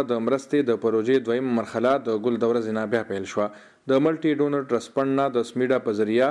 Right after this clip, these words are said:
د ترهګرۍ نه د اغیزمندو کاروبارونو سره د مرستې لړۍ په کال دوه زره اوولسم کې ودرېدلې وه. د سمیډا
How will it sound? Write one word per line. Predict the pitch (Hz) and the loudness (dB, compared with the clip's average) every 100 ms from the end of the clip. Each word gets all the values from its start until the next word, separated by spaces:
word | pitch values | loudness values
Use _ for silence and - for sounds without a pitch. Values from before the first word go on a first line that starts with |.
| 143 127 | 0 0
د | 123 120 | 0 2
ترهګرۍ | 123 120 131 139 143 | -2 0 0 0 -2
نه | 135 | -2
د | 113 | -2
اغیزمندو | 113 110 139 139 123 | -2 -2 -2 -2 0
کاروبارونو | 113 107 113 139 131 | -2 0 0 -2 -2
سره | 143 139 | 0 0
د | 117 113 | -2 -2
مرستې | 135 - 113 | -2 -2 -2
لړۍ | 113 123 120 | 0 0 -2
په | 107 | -2
کال | 113 110 117 | 0 0 -2
دوه | 120 | 0
زره | 117 110 | 0 0
اوولسم | 104 104 123 110 | -4 -4 -6 -4
کې | 107 | -4
ودرېدلې | 101 104 120 135 135 | -2 0 2 2 2
وه. | 160 - 135 | 0 -4 0
د | 139 143 | 2 2
سمیډا | 170 156 | 0 2